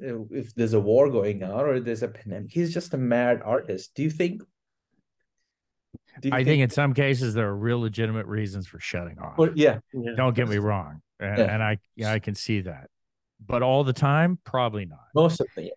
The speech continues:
Speaker 1: most of the
Speaker 2: Um, and I think that people, a lot of people only learn what they w-, need to learn.
Speaker 1: True.
Speaker 3: Mm.
Speaker 2: And really, <laughs> I, I don't think that people are in search of knowledge.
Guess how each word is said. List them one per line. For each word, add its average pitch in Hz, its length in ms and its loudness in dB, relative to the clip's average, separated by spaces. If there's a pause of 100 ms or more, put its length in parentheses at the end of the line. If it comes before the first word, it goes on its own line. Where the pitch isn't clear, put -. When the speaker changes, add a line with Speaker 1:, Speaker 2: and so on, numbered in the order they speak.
(120)
Speaker 1:
most 107 300 -2
of 85 60 -12
the 107 80 -4
Speaker 2:
Um, 104 600 -2 (160)
and 113 460 -2 (180)
I 123 180 0
think 143 340 -4
that 117 200 -2 (140)
people, 117 600 -2 (1080)
a 113 80 -6
lot 156 240 2
of 208 60 0
people 190 200 2
only 151 280 2
learn 123 260 0
what 113 120 -4
they 104 80 -6
w-, 98 220 -6 (260)
need 120 360 2
to 107 80 0
learn. 90 420 -10 (560)
Speaker 1:
True. 101 360 0 (240)
Speaker 3:
Mm. 120 380 -2
Speaker 2:
And 117 520 -2 (460)
really, 139 640 0 (200)
<laughs> - 180 -20 (1300)
I, 123 140 -8
I 165 120 0
don't 220 300 -2
think 185 300 -4 (100)
that 160 260 -4
people 170 460 -2
are 156 200 2
in 143 140 -2
search 175 460 -4
of 117 160 -2
knowledge. 98 800 -4